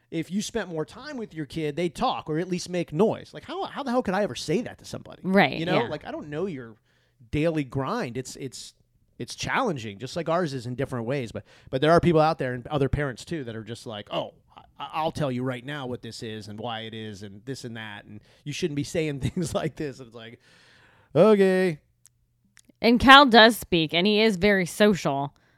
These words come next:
Speaker 2: but he does crazy things.
Speaker 1: Yeah.
Speaker 2: I mean,
Speaker 1: Can't say crazy.
Speaker 2: well, I can.
Speaker 1: You can't say
Speaker 2: <laughs>
Speaker 1: crazy.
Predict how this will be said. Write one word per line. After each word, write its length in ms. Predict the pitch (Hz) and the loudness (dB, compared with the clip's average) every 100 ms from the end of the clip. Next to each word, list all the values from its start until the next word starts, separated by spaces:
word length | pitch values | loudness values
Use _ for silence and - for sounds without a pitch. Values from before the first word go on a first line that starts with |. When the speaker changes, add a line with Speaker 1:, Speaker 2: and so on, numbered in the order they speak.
| _ - | _ 4
Speaker 2:
but 160 | 214 | 4
he 180 | 185 202 | 4 0
does 640 | 175 202 196 190 165 - _ _ _ | 6 8 8 6 0 -12 _ _ _
crazy 340 | - 208 180 165 | 2 2 4 0
things. 560 | 170 139 131 - - - - | -2 -4 -8 -18 -20 -20 -4
Speaker 1:
Yeah. 280 | 135 226 151 _ _ _ _ _ _ - | 0 0 0 _ _ _ _ _ _ -6
Speaker 2:
I 80 | |
mean, 320 | 170 165 151 139 _ | -4 -2 -4 -8 _
Speaker 1:
Can't 240 | - 95 90 | -14 -12 -10
say 180 | 127 | -10
crazy. 680 | 143 - 143 165 143 139 139 - | -10 -12 -10 -10 -10 -12 -14 -8
Speaker 2:
well, 100 | 147 | 0
I 80 | - | 2
can. 480 | - 160 143 226 190 | 2 0 -2 -6 -6
Speaker 1:
You 60 | - | -4
can't 300 | - 117 131 | -4 -4 6
say 280 | 277 - 208 | 8 10 10
Speaker 2:
<laughs> 0 | |
Speaker 1:
crazy. 1080 | 311 294 294 311 220 220 - 247 226 220 | 10 8 4 0 -8 -10 -10 -12 -12 -14